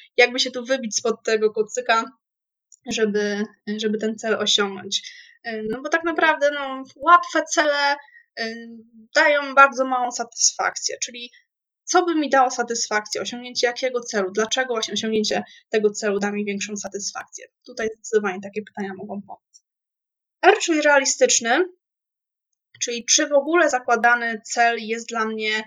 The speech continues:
e, osiągalny w kontekście, e, czasu, w kontekście możliwości fizycznych, e, czy jakichś nawet uwarunkowań prawnych. Na przykład jeśli ktoś, em, powiedzmy, chce pracować w policji, no to nie może być wcześniej karany,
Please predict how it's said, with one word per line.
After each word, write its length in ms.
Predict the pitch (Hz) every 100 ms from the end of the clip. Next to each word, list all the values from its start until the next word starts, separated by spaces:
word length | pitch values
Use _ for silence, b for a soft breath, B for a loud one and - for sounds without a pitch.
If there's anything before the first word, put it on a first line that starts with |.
| b b b _ 220
e, 180 | 214 -
osiągalny 800 | 202 240 233 226 226 226 220 196
w 80 | 196
kontekście, 920 | 226 208 214 - - 214 208 202 208 - -
e, 280 | 202 196 196
czasu, 460 | - 214 - 262 269
w 60 | 262
kontekście 800 | 214 202 190 - - - 175 202
możliwości 640 | 208 214 202 208 - 233
fizycznych, 960 | 247 240 262 262 254 254 247 247 - -
e, 240 | 208 208 -
czy 120 | 214
jakichś 640 | 202 202 220 202 - -
nawet 240 | 214 220
uwarunkowań 600 | 247 240 254 262 285 320 302
prawnych. 640 | 339 320 285 - 202 - - B B B _
Na 120 | 226 226
przykład 300 | - 254 247
jeśli 300 | - 240 233
ktoś, 600 | - 233 220 - - - B B _
em, 560 | 214 202 190 196 196 196
powiedzmy, 500 | 208 208 196 - 208
chce 280 | 202 - 214
pracować 480 | 214 214 220 208 -
w 40 | -
policji, 520 | 233 202 196 - 247 480 B B -
no 40 | 220
to 60 |
nie 100 | 240
może 200 | 233 233
być 160 | 233 214
wcześniej 300 | 233 208 214
karany, 420 | 247 262 262 214